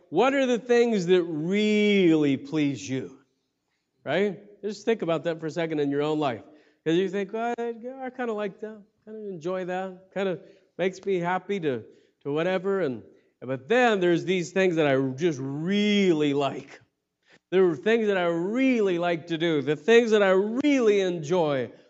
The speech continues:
the expressions that I really love to be around.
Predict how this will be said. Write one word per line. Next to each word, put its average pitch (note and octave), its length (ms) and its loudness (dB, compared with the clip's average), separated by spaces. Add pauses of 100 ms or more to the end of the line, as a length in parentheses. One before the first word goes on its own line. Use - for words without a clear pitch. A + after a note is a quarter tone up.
(100)
the F#3+ 80 6
expressions A#3 680 0
that G3+ 120 0
I G3+ 160 2
really G3+ 1160 2 (300)
love F3 240 0
to E3+ 80 -2
be E3 200 2
around. C3 520 0